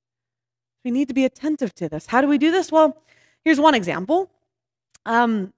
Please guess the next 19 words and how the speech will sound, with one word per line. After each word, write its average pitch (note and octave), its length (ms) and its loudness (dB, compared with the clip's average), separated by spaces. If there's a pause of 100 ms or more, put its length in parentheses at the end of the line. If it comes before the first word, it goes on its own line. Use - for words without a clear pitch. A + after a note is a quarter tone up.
it's C#4+ 160 -2
a D#4+ 60 0
common E4+ 340 2
Christian C#4+ 300 -4
experience, B3+ 680 -4
and G#3+ 240 -6
N A3+ 140 -4
T A3 160 -4
Wright G#3+ 180 2
has F#3+ 220 -4
noted F3 260 -8
this, G3+ 160 -8
that F#3+ 220 -2 (800)
within D#4 320 4
our F4 160 6
ordinary D#4 520 4
flow D4+ 340 2
of B3 140 2
consciousness, A3+ 960 -4